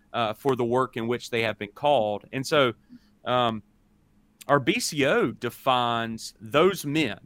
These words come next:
who have been called by their local congregation as elders and deacons, and, and really no other. Um,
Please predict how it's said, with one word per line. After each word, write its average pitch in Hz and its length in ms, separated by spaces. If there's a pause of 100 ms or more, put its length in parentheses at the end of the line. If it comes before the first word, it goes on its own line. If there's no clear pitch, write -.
(380)
who 127 120
have 120 220
been 120 340
called 156 600 (100)
by 127 200
their 123 240
local 117 300
congregation 107 800 (480)
as 123 240
elders 139 400
and 117 120
deacons, 113 600
and, 135 320 (200)
and 123 160
really 151 300
no 127 300
other. 117 320 (640)
Um, 107 340